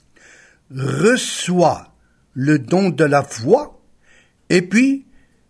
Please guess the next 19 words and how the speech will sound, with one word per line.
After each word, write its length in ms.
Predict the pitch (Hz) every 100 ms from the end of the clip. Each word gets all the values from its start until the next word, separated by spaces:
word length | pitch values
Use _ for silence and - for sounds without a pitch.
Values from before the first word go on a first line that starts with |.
| _ _ _ _ _ -
il 240 | 190 190
est 260 | 190 190 170
justifié 1300 | 127 131 233 254 - 214 165 180 170 143 151 240 - _ _ _ _ _ -
et 100 | 170
placé 1000 | 175 - 202 202 - - - 175 220 - _ _
dans 280 | 120 180 233
l'Église. 640 | 240 196 151 85 - - _ _ _ _ _ _ _ -
La 180 | 120 135
nouvelle 440 | 165 190 175 156 151
naissance 640 | 151 147 175 226 247 - 269 - - _
provient 840 | - - 190 170 156 151 165 214 311 _ _ _ _ _ _ _ _
de 180 | 120 151
la 180 | 156 143
volonté 840 | 156 254 233 196 - 160 139 247 _ _ _ _ _ _ -
et 100 | 165
de 140 | 160
l'action 520 | 151 185 185 - 208
de 220 | 170 123 151
Dieu, 580 | 113 104 175 262 -